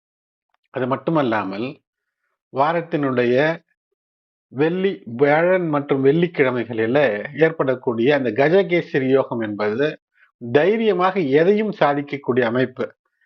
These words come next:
ஒரு விரயம் என்றாலும் கூட சுப விரயமாக அமைத்து தருவதற்கான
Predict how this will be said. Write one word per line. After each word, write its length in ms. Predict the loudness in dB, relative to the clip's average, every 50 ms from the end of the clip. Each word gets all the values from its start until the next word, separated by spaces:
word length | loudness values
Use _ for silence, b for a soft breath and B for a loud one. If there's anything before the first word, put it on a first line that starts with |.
| _ _ _ _
ஒரு 160 | -4 -2 0 2
விரயம் 340 | 2 2 2 2 0 0
என்றாலும் 460 | -2 -2 2 2 2 2 2 -2 -6 -2
கூட 220 | -2 0 0 0 -2
சுப 300 | -2 0 4 4 4 4
விரயமாக 640 | 4 2 0 0 0 0 0 -2 -2 0 -2 -2
அமைத்து 380 | -2 0 -2 -2 -2 -2 -6 -6
தருவதற்கான 800 | -6 -6 -2 -2 -2 0 0 -2 -4 -4 -6 -6 -4 -4 -4 -4